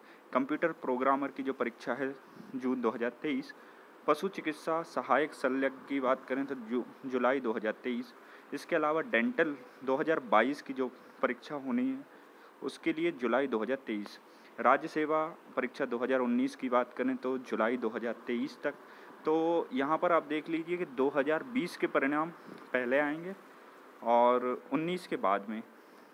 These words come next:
तो पहले उन्नीस के देना चाहिए था। और वन सेवा की बात करें तो जुलाई दो हज़ार तेईस,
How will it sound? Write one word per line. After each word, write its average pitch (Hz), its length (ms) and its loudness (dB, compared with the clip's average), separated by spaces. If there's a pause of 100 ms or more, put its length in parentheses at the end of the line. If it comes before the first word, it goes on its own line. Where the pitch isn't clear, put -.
(1200)
तो 120 400 -8
पहले 143 180 4
उन्नीस 160 300 -2
के 165 100 -4
देना 131 240 2
चाहिए 135 280 0
था। 156 220 -12 (1700)
और 120 460 -2 (320)
वन 160 180 2
सेवा 160 280 0
की 156 140 -4
बात 139 220 -4
करें 143 220 -4
तो 139 80 -2 (340)
जुलाई 123 460 2
दो 123 120 0
हज़ार 117 280 0 (100)
तेईस, 127 340 -4